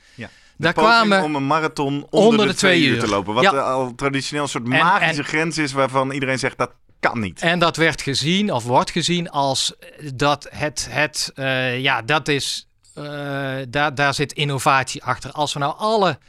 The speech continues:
Speaker 2: knappe koppen uit de wetenschap, eh, bij elkaar steken, waar valt dan winst te halen? Nou, het gaat dan om de voeding. Kunnen we het drankje anders maken? Het gaat dan om de, ja, aerodynamica. In welke vorm moet je uiteindelijk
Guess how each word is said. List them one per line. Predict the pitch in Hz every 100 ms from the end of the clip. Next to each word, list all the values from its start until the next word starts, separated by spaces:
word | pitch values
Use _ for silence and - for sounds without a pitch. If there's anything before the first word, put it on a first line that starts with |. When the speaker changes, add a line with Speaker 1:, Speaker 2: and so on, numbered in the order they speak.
| _ _
Speaker 2:
knappe | - 202 214 -
koppen | - 208 214 170 170
uit | 170 143
de | 131
wetenschap, | 175 214 190 - 180 165 - - _ _ _ _ _ _
eh, | - 151
bij | 135
elkaar | 147 131 180 208 -
steken, | - 214 220 254 247 - _
waar | 139 117 170 190 185
valt | 131 156 160 -
dan | 135 131 127
winst | 156 151
te | -
halen? | 143 143 113 101 95
Nou, | 127 110
het | 104
gaat | 127 117
dan | 117 139
om | 151 156
de | 156
voeding. | 139 190 190 185
Kunnen | 180 139 127
we |
het | 135
drankje | 160 190 185
anders | 180 160 165 135
maken? | 156 151 147 - 147 _ _ _ _ _ -
Het | 147
gaat | - 147 135
dan | 131 127
om | 139 127
de, | 120 123 123 120
ja, | 131 120
aerodynamica. | 160 147 127 123 139 160 175 175 175
In | 165 143
welke | 135 127 127
vorm | 101 110 160 147 127
moet | 139 135
je | 135
uiteindelijk | 127 - 151 135 117 113 -